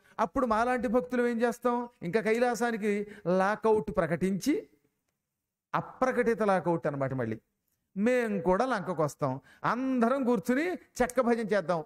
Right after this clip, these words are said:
"ఓం రావణాయ నమః" అనుకుంటూ. ఇంకా "శివాయ నమః" అని ఎవడో అంటాడు. కొంచెం వ్యంగ్యంగా అన్నా గట్టిగా ఘాటుగా ఇచ్చాడులేండి రావణాసురుడి గురించి నారదుడు. ఆ మూర్ఖుడికి చెక్క భజన చేస్తే వాడు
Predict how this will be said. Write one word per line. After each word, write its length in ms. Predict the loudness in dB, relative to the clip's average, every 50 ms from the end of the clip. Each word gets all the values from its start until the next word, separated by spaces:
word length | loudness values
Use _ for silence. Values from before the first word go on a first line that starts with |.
| -2 0
"ఓం 280 | 0 0 0 0 0
రావణాయ 560 | 0 0 0 2 0 0 0 0 0 0 0
నమః" 280 | 0 -2 -2 -2 -2 0
అనుకుంటూ. 420 | 0 0 -2 -2 -6 -6 -6 -6
ఇంకా 140 | -4 -4 -4
"శివాయ 380 | -2 0 0 0 0 0 0 -2
నమః" 240 | -2 -2 0 0 0
అని 80 | 0
ఎవడో 220 | 2 2 2 2 0
అంటాడు. 300 | 0 0 -2 -4 -4 -6
కొంచెం 400 | -8 -8 -8 -4 -2 -2 -2 0
వ్యంగ్యంగా 560 | 0 -2 -2 0 0 -2 -2 0 0 -2 -2
అన్నా 160 | 0 -2 -2
గట్టిగా 400 | -2 -2 -2 -2 0 0 0 0
ఘాటుగా 440 | 0 0 0 -2 -2 -2 0 0 0
ఇచ్చాడులేండి 520 | 0 0 -2 -2 -2 0 -2 -2 -2 0
రావణాసురుడి 600 | 0 0 0 2 0 0 -2 -2 -4 -4 -4 -4
గురించి 580 | -4 -4 -4 -6 -6 -6 -4 -4 -4 -4 -6 -10 _ _ _ _ _ _
నారదుడు. 500 | -4 -2 0 0 0 0 0 -2 -4 -6 -10 _ _ _ _ _ _ _ _ _ _ _ _ -4 0
ఆ 120 | 0 2
మూర్ఖుడికి 640 | 2 2 0 0 0 0 0 0 2 0 -4 -2 -2 -4
చెక్క 160 | -2 -2 -2
భజన 260 | 0 2 2 2 0
చేస్తే 420 | 0 0 0 -2 -2 -2 -2 0 0
వాడు 240 | 0 0 0 0